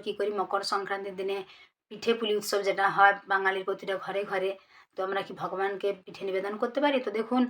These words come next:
ভগবানের তো কোনো পালন নেই, ভগবান কার জন্য করবে? আমরা তো কৃষ্ণ প্রেম লাভ করার জন্য, ভগবানের সন্তুষ্টি বিধানের জন্য আমরা ব্রত করে থাকি, তাই না? তো ভগবানকে কিন্তু ছাপ্পান্ন ভোগ প্রতিদিনই দেওয়া যায়, কিন্তু আমরা যেহেতু একাদশী পালন করি, তো আমরা সেই জন্য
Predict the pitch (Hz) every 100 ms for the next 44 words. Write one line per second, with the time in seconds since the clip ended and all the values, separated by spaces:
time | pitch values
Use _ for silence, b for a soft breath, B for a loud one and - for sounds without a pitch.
0 | B B B - 196 226 247 262 254 262
1 | 254 254 226 214 220 196 180 180 214 226
2 | 233 226 220 233 226 202 190 190 202 226
3 | 240 240 240 226 226 - 214 226 214 202
4 | 208 214 208 208 208 208 202 B B _
5 | 175 185 202 202 196 190 202 208 202 190
6 | 202 196 196 202 190 190 185 175 190 185
7 | 175 175 165 - 220 330 - B B B
8 | 196 170 196 208 226 226 240 233 220 -
9 | 208 - 202 202 208 208 277 226 233 233
10 | 220 220 214 240 339 B B B - 226
11 | 220 226 233 226 233 220 208 220 233 -
12 | 214 214 214 208 208 214 208 202 202 196
13 | 196